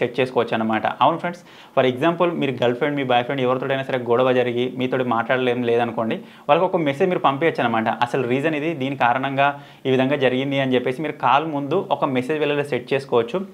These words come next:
దానికోసం మీరు ఇక్కడ చూసినట్టయితే choose a reason before calls అని చెప్పేసి ఇక్కడ ఒక ఆప్షన్ ఉంటుంది.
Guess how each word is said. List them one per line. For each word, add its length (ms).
దానికోసం 420
మీరు 100
ఇక్కడ 180
చూసినట్టయితే 420
choose 320
a 120
reason 260
before 240
calls 260
అని 100
చెప్పేసి 220
ఇక్కడ 160
ఒక 80
ఆప్షన్ 260
ఉంటుంది. 240